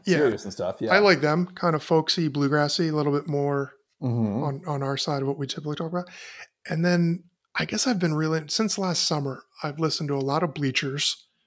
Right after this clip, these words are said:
Speaker 1: which is
Speaker 2: Oh,
Speaker 1: Jack
Speaker 2: yeah.
Speaker 1: Antonoff
Speaker 2: Yep.
Speaker 1: has been,
Speaker 2: Mm-hmm.
Speaker 1: I, I love that last album that came out last July, Take the Sadness Out of Saturday Night.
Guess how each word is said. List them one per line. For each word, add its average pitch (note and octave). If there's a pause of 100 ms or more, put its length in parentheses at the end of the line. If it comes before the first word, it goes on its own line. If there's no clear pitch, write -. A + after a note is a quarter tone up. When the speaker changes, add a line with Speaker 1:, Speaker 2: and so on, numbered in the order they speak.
(180)
Speaker 1:
which D3
is A#2+
Speaker 2:
Oh, C#3
Speaker 1:
Jack D3+
Speaker 2:
yeah. C3+
Speaker 1:
Antonoff C3+
Speaker 2:
Yep. D#3
Speaker 1:
has C3+
been, C3
Speaker 2:
Mm-hmm. C#3 (180)
Speaker 1:
I, D#3+
I D#3
love D3
that C#3
last C3
album C3
that C3+
came C#3
out C3
last C3
July, C3 (420)
Take C#3+
the C3+
Sadness C3+
Out C3+
of B2
Saturday C3
Night. C3